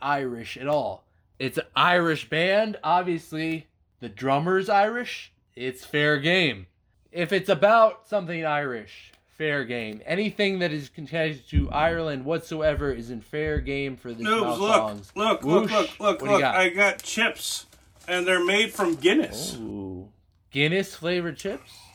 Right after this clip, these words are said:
Speaker 1: What do you, what do you got? What do you think?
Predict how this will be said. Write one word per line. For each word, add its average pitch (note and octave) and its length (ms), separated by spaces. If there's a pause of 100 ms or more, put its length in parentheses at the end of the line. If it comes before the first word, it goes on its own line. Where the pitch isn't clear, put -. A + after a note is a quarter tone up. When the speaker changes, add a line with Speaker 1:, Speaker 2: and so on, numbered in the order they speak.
(960)
Speaker 1:
What B2+ 140
do C#3+ 60
you, C#3 300
what C3+ 100
do C#3 60
you C3 60
got? C3 320
What A#2 100
do B2+ 60
you B2 80
think? B2+ 280